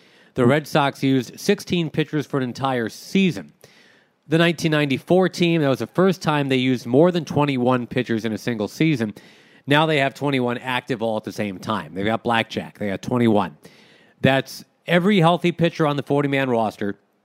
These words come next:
except double A right-hander Denny Reyes, who should probably keep his phone on just in case. But how sucky is it to be Denny Reyes right now?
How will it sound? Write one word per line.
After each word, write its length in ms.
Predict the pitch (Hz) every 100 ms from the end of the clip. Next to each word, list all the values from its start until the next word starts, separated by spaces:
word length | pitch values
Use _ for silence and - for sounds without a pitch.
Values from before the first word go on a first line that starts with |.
| _ _ -
except 500 | 131 - 147 151 131
double 300 | 139 139 135
A 80 | 127
right-hander 560 | 120 120 107 117 113
Denny 280 | 104 113 107
Reyes, 520 | 95 107 87 76 - - - - - -
who 240 | 127 117
should 220 | 110 110
probably 420 | - 139 151 143 135
keep 260 | - 127
his 120 | 117
phone 260 | - 123 113
on 200 | 107 101
just 260 | 101 101 -
in 100 | 90
case. 300 | 113 90 -
But 120 | 101
how 140 | 175
sucky 440 | 220 - 240 - 190
is 80 |
it 120 | 151 -
to 80 | 120
be 180 | 151
Denny 280 | 143 131 139
Reyes 420 | 104 113 123 -
right 200 | 104 87
now? 240 | 82 82